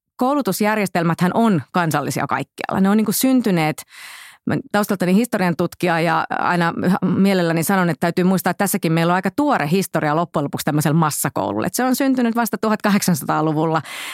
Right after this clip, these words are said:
kansallisvaltioiden tarpeisiin, jolloin niinku jokaisessa maassa on rakennettu se kansallinen koulu. Ja ehkä vähän yllättävästi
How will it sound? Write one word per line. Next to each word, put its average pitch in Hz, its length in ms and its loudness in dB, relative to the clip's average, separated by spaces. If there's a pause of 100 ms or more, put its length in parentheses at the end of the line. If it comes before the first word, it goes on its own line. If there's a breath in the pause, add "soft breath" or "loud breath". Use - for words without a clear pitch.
(260 loud breath)
kansallisvaltioiden 247 800 0
tarpeisiin, - 640 -2
jolloin 226 320 2
niinku 233 200 0
jokaisessa 226 580 0
maassa 220 400 2
on 160 60 -2
rakennettu 175 480 0
se 180 120 0
kansallinen 165 640 0
koulu. 185 420 2 (440 loud breath)
Ja 190 260 2 (140)
ehkä 226 200 0
vähän 285 180 2
yllättävästi 214 720 -2